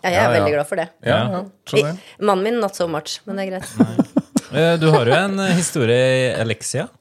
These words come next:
Speaker 1: Ja, det har jeg.
Speaker 3: Har du lyst til å fortelle om det?
Speaker 1: Det har jeg. Em, Alexia begynte jeg i, da gikk jeg fra Telenor, jobbet i
Speaker 2: Mm.
Speaker 1: Telenor Media i tre-fire år, og
Speaker 2: Mm.
Speaker 1: så, em, ble jeg kjent med,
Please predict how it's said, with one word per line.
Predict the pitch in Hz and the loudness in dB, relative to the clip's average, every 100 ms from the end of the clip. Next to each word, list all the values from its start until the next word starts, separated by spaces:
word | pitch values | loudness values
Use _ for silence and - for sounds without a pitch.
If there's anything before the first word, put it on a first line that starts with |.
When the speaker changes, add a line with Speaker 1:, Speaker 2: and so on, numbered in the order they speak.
| _ | _
Speaker 1:
Ja, | - 539 - - _ _ _ | -2 -2 -10 -20 _ _ _
det | 277 | -6
har | 277 | -6
jeg. | - 135 | -8 -6
Speaker 3:
Har | |
du | 135 | -6
lyst | 123 | -4
til | 135 | -6
å | |
fortelle | 120 117 | -4 -4
om | 110 117 | -2 -6
det? | 175 262 - 202 | -6 -10 -12 -2
Speaker 1:
Det | 214 302 | 0 0
har | 226 | 0
jeg. | 349 - - | -2 -4 -2
Em, | 254 262 262 269 269 - - _ _ | 2 2 0 0 -2 -6 -14 _ _
Alexia | 247 240 - - 240 247 247 247 240 | 0 0 -2 0 2 2 0 0 -2
begynte | 226 202 - 143 190 196 185 170 - | -4 -14 -20 -16 -8 -4 -4 -4 0
jeg | 214 190 | 2 2
i, | |
da | 220 214 | 2 0
gikk | 196 | -2
jeg | 175 | -4
fra | 196 | -4
Telenor, | 196 190 196 294 392 - | -4 -2 2 4 2 0
jobbet | - 208 185 | -4 -2 0
i | |
Speaker 2:
Mm. | 185 | -2
Speaker 1:
Telenor | 190 185 | -2 -2
Media | 175 151 156 165 | -2 -2 -2 0
i | 165 165 160 | 0 0 -2
tre-fire | 170 156 165 | -4 -2 2
år, | 226 285 - | 4 2 0
og | 208 | -4
Speaker 2:
Mm. | |
Speaker 1:
så, | 165 - - 208 196 202 202 208 | -4 -6 -4 -4 -2 -2 -2 -2
em, | 202 208 - | -2 -4 -4
ble | 190 | -2
jeg | 202 | -2
kjent | - - 175 190 196 - | -2 -2 -2 -4 -10 -10
med, | 185 175 170 208 | -6 -2 0 0